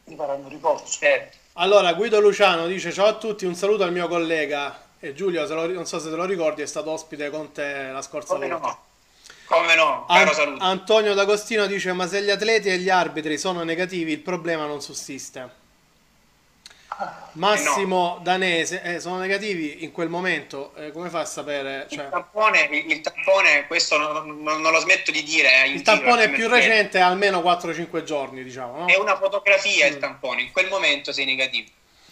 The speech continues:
Speaker 3: Dice se,
Speaker 1: Eh, ma
Speaker 3: eh,
Speaker 1: d'altronde se non ci, se non fosse un problema, diciamo, tutto sto casino non ci sarebbe.
Speaker 2: Eh.
Speaker 3: Massimo Danese dice: "In caso di infortunio, i sanitari a un mese e mezzo, <laughs> a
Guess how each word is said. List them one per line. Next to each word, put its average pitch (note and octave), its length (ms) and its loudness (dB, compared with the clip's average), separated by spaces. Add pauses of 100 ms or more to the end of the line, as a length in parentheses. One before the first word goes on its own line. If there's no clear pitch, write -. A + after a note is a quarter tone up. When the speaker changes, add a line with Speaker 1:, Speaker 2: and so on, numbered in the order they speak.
(500)
Speaker 3:
Dice F#3+ 280 0
se, G3+ 200 2
Speaker 1:
Eh, A#3+ 80 0
ma - 140 6
Speaker 3:
eh, G#3+ 40 4
Speaker 1:
d'altronde A3+ 540 4
se F3+ 100 0
non F#3+ 140 2
ci, - 160 -14
se G3 100 -2
non G3+ 160 2
fosse A3 260 0
un G3 100 -4
problema, F#3+ 540 0 (380)
diciamo, D3+ 240 -2
tutto D#3+ 220 -12
sto - 140 -6
casino F#3 380 -2
non D3 160 -4
ci D#3 120 -14
sarebbe. C3 340 -8
Speaker 2:
Eh. C3+ 260 -2 (1300)
Speaker 3:
Massimo G#3 520 2
Danese F#3 480 0
dice: F3 240 -4
"In E3+ 100 -6
caso G3+ 300 4
di F#3 100 -4
infortunio, E3 640 -4
i D#3+ 80 -2
sanitari G#3 580 2 (200)
a F3 100 -2
un F3+ 80 -2
mese F#3 240 -4
e F#3 40 -2
mezzo, F3+ 500 -2
<laughs> - 0 -
a - 60 -6